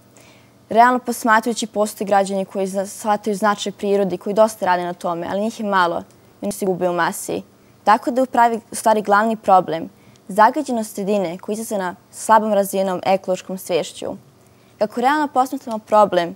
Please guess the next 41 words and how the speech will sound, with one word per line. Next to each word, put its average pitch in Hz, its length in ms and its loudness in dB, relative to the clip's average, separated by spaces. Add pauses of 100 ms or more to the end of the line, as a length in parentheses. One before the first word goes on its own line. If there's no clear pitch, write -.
tako 202 240 -8
realno 196 240 0
posmatramo 190 420 -6
njegovo 185 180 -4
rješenje. 175 520 0 (500)
Ne 214 140 4
možemo 202 280 0
naći 190 220 -4
idealno 175 280 -4
rješenje. 180 580 -2 (400)
Kao 208 140 -4
što 226 100 -8
ne 214 80 -4
postoji 214 380 -2
potpuno 208 280 0
čisto - 260 -8
zlato, 190 500 2 (360)
tako 202 220 -4
više 208 160 -4
ne 196 40 -4
postoji 196 380 -6
potpuno 190 300 -2
čista 190 260 -6
priroda. 175 380 0 (580)
Već 247 140 0
smo 247 160 -4
je 208 60 -2
zagadili, 196 600 2
to - 140 -10
je 185 40 -4
činjenica. 185 640 -4 (460)
Ali 208 120 -2
možemo 294 360 0
barem 277 240 -2
nešto 247 300 0
promijeniti, 185 680 -2 (180)
koliko 214 380 2
toliko 202 460 2
da 180 80 0
je 175 60 2
popravimo. 175 720 0